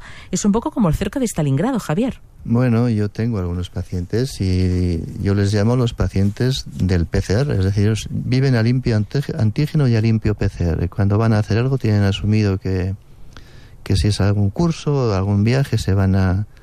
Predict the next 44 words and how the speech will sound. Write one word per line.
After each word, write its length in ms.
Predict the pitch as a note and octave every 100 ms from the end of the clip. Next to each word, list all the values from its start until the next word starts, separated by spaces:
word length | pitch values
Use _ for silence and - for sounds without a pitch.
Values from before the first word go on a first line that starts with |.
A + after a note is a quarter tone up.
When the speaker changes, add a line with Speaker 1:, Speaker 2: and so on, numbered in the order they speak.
| - - - -
Speaker 2:
se 180 | - A2+
van 140 | A2+
a 60 | A#2
tener 280 | G#2+ G#2 G2+
que 80 | F#2+
hacer 220 | - F#2
P 120 | E2
C 240 | - F2
R 260 | G#2 B2 C3
o, 320 | A2 F2+ E2+ C3 - - - - - - -
o 100 | G2+
antígeno, 640 | F2+ - G2 - F2+ C#2 - - -
incluso 460 | G2+ - G#2 G2+
P 140 | - G#2+
C 200 | G2+ G#2+
R, 320 | A2+ C3 F#3+ -
y 160 | - G2+
ahora 300 | G#2 A2+ B2
yo 120 | A#2+
creo 200 | A#2 A#2+
que 100 | B2+
en 60 | G#2+
algunas 360 | G#2+ G#2 G#2+ -
cosas 380 | A2 A2+ A#2+ -
como 220 | G#2+ G2+
viajes 600 | G#2+ G2+ - A2 - - - - -
Speaker 1:
Pe-, 140 | E3
las 160 | C#3+ C#3
dos 160 | C#3
cosas. 380 | A#2+ A2+ A2 -
Speaker 2:
Las 200 | G#2 G2+
dos 160 | A2 A2
cosas 360 | B2 B2+ B2 -
y 100 | G2+
no 120 | G2+
sé 100 | F#2
si 60 |
es 60 | F#2
suficiente. 420 | F#2 - F#2+ F#2+
Entonces 280 | G2 B2+ -
sí, 200 | C#3+ D#3+
efectivamente, 760 | B2+ G2+ G2+ B2 A#2+ C#3 C#3+
es 80 | G#2+
decir, 420 | G#2+ G2 G#2+ G2+